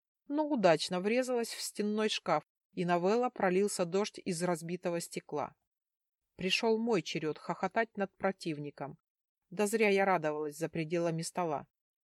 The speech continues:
потому как Вэлл, отряхнувшись и выпрямившись, прицельно запустил в моём направлении поварёшкой, которая так сногсшибательно хлопнула меня по лбу,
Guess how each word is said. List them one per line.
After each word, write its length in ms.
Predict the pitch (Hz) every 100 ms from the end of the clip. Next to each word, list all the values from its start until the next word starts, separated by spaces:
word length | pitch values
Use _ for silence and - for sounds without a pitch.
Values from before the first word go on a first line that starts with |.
| -
потому 360 | 180 202 202
как 300 | 185 - -
Вэлл, 260 | - 247 262 _ _
отряхнувшись 880 | - 185 190 202 220 226 - 175 -
и 80 | -
выпрямившись, 840 | 185 226 - 254 254 - 247 - _ _ _ _
прицельно 560 | 269 285 - 175 160
запустил 640 | 156 170 - 202 - 208 190
в 60 |
моём 340 | 185 190 190 190
направлении 640 | 196 226 233 240 262 254
поварёшкой, 760 | 240 247 240 190 147 - 139 - _ _ _
которая 420 | - 196 214 208
так 300 | 214 - 294
сногсшибательно 1120 | - - 226 - - 196 226 185 147 - 143 151
хлопнула 560 | - 202 202 208 202
меня 260 | 190 190 196
по 260 | - 185 156
лбу, 280 | 143 139